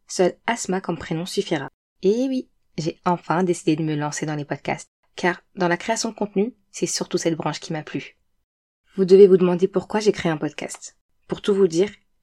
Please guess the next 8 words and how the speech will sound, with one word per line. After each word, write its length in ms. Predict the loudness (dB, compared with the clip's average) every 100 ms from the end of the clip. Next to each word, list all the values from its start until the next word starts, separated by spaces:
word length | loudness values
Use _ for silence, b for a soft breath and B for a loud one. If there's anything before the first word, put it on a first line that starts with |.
| -12
je 80 |
suis 160 | -2 -2
plutôt 240 | 0 0
casanière 480 | 2 2 2 0 -4 -8 _ 2
et 100 | 4
je 120 | 6
lis 280 | 4 2 -4
énormément. 760 | -2 -2 0 2 2 2 -2 -6